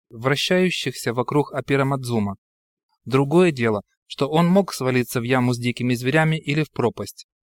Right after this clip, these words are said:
Каменный склон холма оказался приятной неожиданностью.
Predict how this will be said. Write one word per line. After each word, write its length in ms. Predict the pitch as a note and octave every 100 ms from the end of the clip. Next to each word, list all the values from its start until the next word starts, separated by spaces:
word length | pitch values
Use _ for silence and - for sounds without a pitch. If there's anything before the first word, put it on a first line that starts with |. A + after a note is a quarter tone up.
| _ _ _ _ _ -
Каменный 400 | C#3 C3 C3 B2+
склон 340 | - - B2 A#2+
холма 420 | C3+ C3 C#3 D3 _ _ _
оказался 540 | A#2+ B2+ C#3+ F3+ -
приятной 520 | F#3 F#3 F3+ E3+ E3+ E3+
неожиданностью. 840 | E3 C#3+ C3 A2 A2 - -